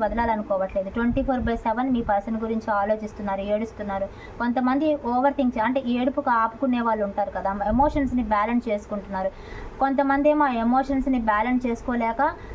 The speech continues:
ఏడుస్తున్నారు. కొంతమంది ఏమో అతిగా ఆలోచిస్తున్నారు. ట్వంటీ ఫోర్ బై సెవెన్ మీ పర్సన్ ఆ జ్ఞాపకాల్లో,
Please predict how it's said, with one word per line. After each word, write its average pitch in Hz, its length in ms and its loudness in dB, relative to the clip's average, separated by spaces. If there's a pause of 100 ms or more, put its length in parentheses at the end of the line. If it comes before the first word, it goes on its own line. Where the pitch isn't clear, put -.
(140)
ఏడుస్తున్నారు. 240 600 0
కొంతమంది 254 520 2
ఏమో 294 120 4
అతిగా 269 380 2 (180)
ఆలోచిస్తున్నారు. 262 640 0
ట్వంటీ 214 300 -2
ఫోర్ 233 160 0
బై 233 220 -2
సెవెన్ 262 220 2
మీ 254 60 2
పర్సన్ 254 360 0
ఆ 220 40 0
జ్ఞాపకాల్లో, 220 680 0